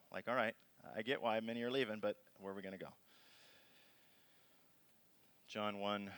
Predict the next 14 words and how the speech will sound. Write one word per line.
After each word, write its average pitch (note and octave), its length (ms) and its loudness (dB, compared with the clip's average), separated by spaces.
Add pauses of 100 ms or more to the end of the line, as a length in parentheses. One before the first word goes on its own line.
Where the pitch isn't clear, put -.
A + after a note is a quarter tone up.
(440)
twelve G2+ 540 4
says F#2+ 260 -4
it E2+ 100 -6 (140)
this - 180 -8
way F2 240 0
so F#2+ 200 -6
well. F2 260 0
He E2+ 60 -4
says, F2+ 300 -4
"He F#2+ 80 -8
came G#2+ 320 -4
to A2+ 100 -6
his G#2 160 -4
own, E2+ 400 -8